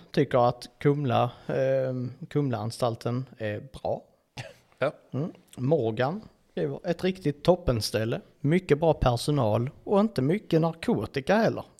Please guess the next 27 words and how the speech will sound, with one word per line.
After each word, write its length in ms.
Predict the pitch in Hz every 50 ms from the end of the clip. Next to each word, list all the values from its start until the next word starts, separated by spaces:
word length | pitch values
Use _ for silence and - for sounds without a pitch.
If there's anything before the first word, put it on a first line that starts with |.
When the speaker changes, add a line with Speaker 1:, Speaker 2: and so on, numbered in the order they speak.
| - -
Speaker 2:
Då 120 | - 120
har 160 | 107 107 127
han 120 | 170 185 139
suttit 400 | - - 196 208 - 117 110 -
där. 160 | 208 196 135 - - _ _ _ _ -
Speaker 1:
Eller 220 | - 131 110 104
sitter. 480 | - - - 269 175 - - - 113 - - - - _ _ -
Speaker 2:
Mm. 240 | - 101 101 127 170 - _ -
Speaker 1:
Mm. 240 | 101 101 104 127 170 - _ _ _ _ _
Och 100 | - 131
han 120 | 120 151 160
tycker 280 | - 196 185 - 160
det 60 | 147
är 140 | 117 101 -
bra, 300 | - 113 135 127 - - -
för 100 | - 123
där 80 | 135 156
är 60 | 165
ingen 240 | 156 147 135 120 107
narkotika 680 | 101 - - - 113 104 90 - - 87 - 85 -
och 120 | 104 110 -
personalen 720 | - 117 98 - - 104 101 117 127 117 98 87 - -
är 60 | - - _
bra. 200 | - - - - _ _ _ _ _ - -
Speaker 2:
Det 140 | - - 151
är 60 | 151
bra. 220 | 143 143 - -